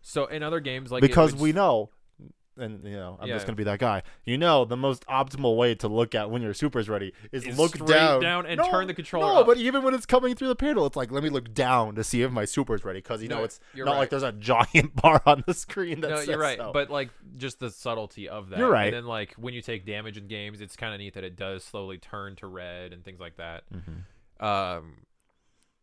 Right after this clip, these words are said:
Speaker 1: and if that front bar can project, like, you won't need to s-, look down. It'll just be glowing underneath your eyes, which is kinda nice. But it's just one of those things that's like, why wasn't there that there in the first place? Like, you had the light bar in such an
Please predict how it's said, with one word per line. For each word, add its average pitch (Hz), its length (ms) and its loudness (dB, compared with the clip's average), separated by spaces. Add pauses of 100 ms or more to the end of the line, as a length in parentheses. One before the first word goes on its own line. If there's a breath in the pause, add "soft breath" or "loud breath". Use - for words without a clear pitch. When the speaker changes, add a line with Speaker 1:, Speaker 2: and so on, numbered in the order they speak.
(220)
Speaker 1:
and 123 160 -4
if 120 140 -12
that 110 160 -12
front 113 160 -16
bar 101 100 -14
can 92 160 -20
project, 92 720 -14
like, 92 180 -12
you 110 140 -10
won't 107 240 -14
need 104 220 -16
to 101 40 -14
s-, - 120 -18 (180)
look 104 240 -12
down. 98 360 -10
It'll 92 140 -16
just - 120 -20
be 98 80 -20
glowing 92 360 -16
underneath 90 300 -18
your 78 140 -16
eyes, 95 360 -12 (1400)
which 110 160 -18
is 101 60 -18
kinda 110 200 -10
nice. 120 260 -10
But 117 140 -6
it's 113 100 -10
just - 140 -12
one 110 60 -12
of 113 60 -12
those 101 100 -14
things 107 160 -16
that's 98 140 -20
like, 92 260 -12 (460 soft breath)
why 98 120 -6
wasn't 107 220 -6
there 101 140 -12 (120)
that 98 180 -12
there 95 100 -12
in 92 40 -14
the 90 60 -16
first 107 240 -12
place? 76 200 -12
Like, 87 120 -14
you 107 80 -14
had 98 220 -10
the 92 80 -14
light 87 200 -12
bar 87 120 -12
in 85 60 -16
such 92 160 -16
an 82 100 -20